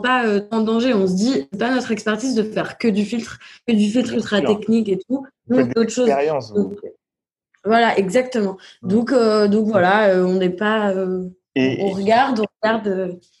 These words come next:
Speaker 2: et, et, et du coup, à, à la question, et comment voyez-vous l'évolution de l'activité dans trois, cinq ans ? Moi, je vais rebondir sur, sur cette question-là, euh, à laquelle vous pourrez répondre. C'est, euh, moi, j'ai la vision très, euh,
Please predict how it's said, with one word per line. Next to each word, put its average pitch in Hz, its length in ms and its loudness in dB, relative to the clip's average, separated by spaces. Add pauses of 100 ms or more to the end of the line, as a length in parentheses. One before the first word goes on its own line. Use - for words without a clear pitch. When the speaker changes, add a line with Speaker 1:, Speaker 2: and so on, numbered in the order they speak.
(100)
Speaker 2:
et, 131 640 0
et, - 120 -6
et 131 80 0
du 127 100 -2
coup, 185 160 -2
à, 156 80 4
à 131 320 2
la 123 100 2
question, 160 520 -2
et 127 80 -2
comment 147 260 -2
voyez-vous 135 300 0
l'évolution 127 400 0
de 135 40 0
l'activité 127 460 0
dans 120 220 -2
trois, 127 280 0
cinq 127 280 -6
ans ? 170 180 -6 (180)
Moi, 156 500 2
je 127 120 -2
vais 131 60 2
rebondir 135 420 2
sur, 131 140 -2
sur - 240 -8
cette 131 180 -2
question-là, 139 640 -2
euh, 104 300 0 (120)
à 104 60 -4
laquelle 107 180 -4
vous 104 80 -8
pourrez 107 240 -2
répondre. 156 320 -2 (380)
C'est, 123 460 0 (480)
euh, 110 520 0
moi, 131 200 0
j'ai 135 80 2
la 123 100 4
vision 127 320 0
très, 135 400 2
euh, 104 280 2